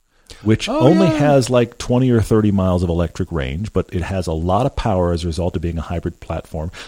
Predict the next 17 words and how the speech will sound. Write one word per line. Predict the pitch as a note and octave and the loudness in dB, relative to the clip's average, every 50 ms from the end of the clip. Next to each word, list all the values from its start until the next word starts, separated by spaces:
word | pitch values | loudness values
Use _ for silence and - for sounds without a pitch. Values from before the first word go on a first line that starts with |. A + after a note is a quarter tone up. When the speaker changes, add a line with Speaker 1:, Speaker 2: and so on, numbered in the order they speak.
| - - | -20 -12
Speaker 1:
Similar | - - - E3+ F3+ G#3 G3 E3+ A#2+ F2 | -10 -2 0 2 2 2 2 2 2 2
idea | B2 B2 G#2+ A#2+ A#2+ A2+ | 2 2 2 2 0 0
from | - B2+ A2 | 0 -2 -2
B | G2+ A2 A2 | 0 2 2
M | A2+ G#2+ G#2 | 2 2 2
W | F#2 A#2 C#3+ D#3+ G#2+ F2+ F2 F#2 - | 2 2 2 2 2 2 2 0 0
is | F#2+ G2 F#2+ F#2 | 0 0 0 0
the | F2+ G#2 G2+ G2 - - - - | 0 0 0 0 -2 -6 -8 -4
X | A2 B2+ - - - - - - - - | -4 -4 -4 -4 -8 -10 -10 -10 -14 -16
five, | - - C3 B2 A2+ F#2 D#2+ E2 F2+ G2+ A#2 - _ | -6 -2 0 0 0 0 0 -2 -2 -4 -6 -8 _
X | - B2 - - - | -6 -6 -6 -6 -10
Drive | - - G#2 F2 E2+ E2+ E2+ F2 F2+ E2+ | -8 -4 -4 -2 -2 -2 -2 -4 -4 -6
forty-five | - - G#2+ G2+ G2+ G2+ F2+ - - G2+ G2+ G2+ G2+ G2 G#2+ | -4 -4 -2 -2 0 -2 -4 -4 -6 -4 -4 -2 -2 -4 -4
E. | - - C#3 B2 G2+ F2 E2+ | -4 -4 -2 -2 -2 -2 -4
These | E2 F#2+ F#2+ F#2+ | -4 -4 -2 -2
are | G#2 F2+ | -2 -2
both | - G#2+ A2 G#2+ - | 0 0 0 0 -2